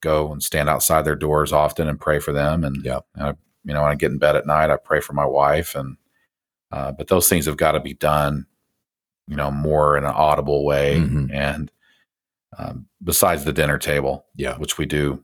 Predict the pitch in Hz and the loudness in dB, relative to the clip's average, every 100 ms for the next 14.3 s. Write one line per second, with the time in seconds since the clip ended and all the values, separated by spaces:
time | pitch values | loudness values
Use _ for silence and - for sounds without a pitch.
0 | - 73 73 76 71 69 71 67 67 69 | -2 0 2 0 0 0 0 0 0 -2
1 | - - 67 - _ _ _ _ _ _ | -2 2 2 0 _ _ _ _ _ _
2 | _ - 104 113 98 90 78 76 73 73 | _ -2 0 2 2 0 0 2 2 2
3 | 73 82 - 110 - 80 85 82 - 78 | 0 -2 0 0 2 2 2 2 2 0
4 | 73 - 73 69 69 - _ _ - 64 | -2 -4 -4 -4 -6 -12 _ _ -12 -8
5 | 65 71 73 - 71 69 69 65 69 71 | -4 -4 -4 -4 -4 -2 -4 -2 -2 0
6 | - - 78 - 78 87 71 76 76 71 | 0 2 2 0 0 0 2 2 4 2
7 | - 69 67 67 - - - 65 69 67 | 2 0 0 -2 -8 -18 -12 -4 -2 -2
8 | 67 67 64 - 80 73 73 65 - _ | -2 -4 -6 -2 0 2 0 -4 -8 _
9 | 73 69 69 69 69 67 65 67 67 - | -6 -4 0 2 2 0 -4 -8 -8 -2
10 | 71 69 - 65 65 67 69 - - - | 0 0 -4 -6 -4 -2 0 0 0 0
11 | 67 67 - 65 67 _ - _ _ - | 0 -2 -2 -6 -6 _ -20 _ _ -2
12 | 82 - 82 - 73 73 71 71 69 69 | 0 2 2 2 0 0 0 0 -2 -2
13 | 67 67 69 65 67 71 65 67 69 73 | -2 -2 -2 0 0 -4 -2 -2 -2 0
14 | 71 67 | 0 0